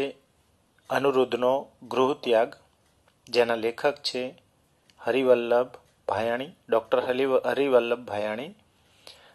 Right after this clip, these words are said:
સાહિત્ય પ્રકારની વાત કરીએ તો આ પાઠનો સાહિત્ય પ્રકાર છે બોધકથા, જેની અંદર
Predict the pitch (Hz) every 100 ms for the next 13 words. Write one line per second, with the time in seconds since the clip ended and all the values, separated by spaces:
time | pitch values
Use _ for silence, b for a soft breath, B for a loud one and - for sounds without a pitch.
0 | b - 123 143 156 - 135 131 123 127
1 | 120 113 - 110 110 110 135 107 - _
2 | _ _ _ _ _ _ _ _ _ _
3 | _ - 123 - 123 127 - - 127 123
4 | - 113 113 127 - 110 113 107 - 143
5 | 135 107 117 123 123 123 - 165 240 _
6 | _ _ b b b b b b - 127
7 | 156 139 110 101